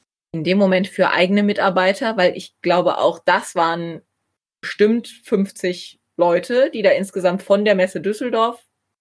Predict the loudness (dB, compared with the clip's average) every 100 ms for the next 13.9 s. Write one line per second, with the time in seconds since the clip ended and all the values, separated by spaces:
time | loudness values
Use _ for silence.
0 | _ -4 -2 -2 -2 -2 0 0 -2 -4
1 | -4 -4 -4 -2 -2 -2 -2 -4 -6 -2
2 | 0 0 0 -2 -6 -6 -10 -20 -20 -20
3 | _ _ _ 4 6 4 2 -6 -4 -6
4 | 0 4 4 2 -2 -4 -2 -2 -4 -8
5 | -8 -10 -12 -10 -8 -8 -8 -10 -10 -20
6 | -20 _ 0 0 0 -2 0 0 0 -2
7 | -4 -4 -2 -2 0 -2 -4 -8 -8 _
8 | -20 _ _ _ _ _ _ _ _ _
9 | _ -8 -2 0 2 0 0 0 -2 -2
10 | 0 2 2 0 -2 0 0 0 0 -2
11 | -4 -6 -6 -8 -18 -20 -18 -10 -6 -4
12 | -2 -2 -4 -6 -4 -4 -2 -2 -2 -6
13 | 0 2 6 6 4 0 -4 -4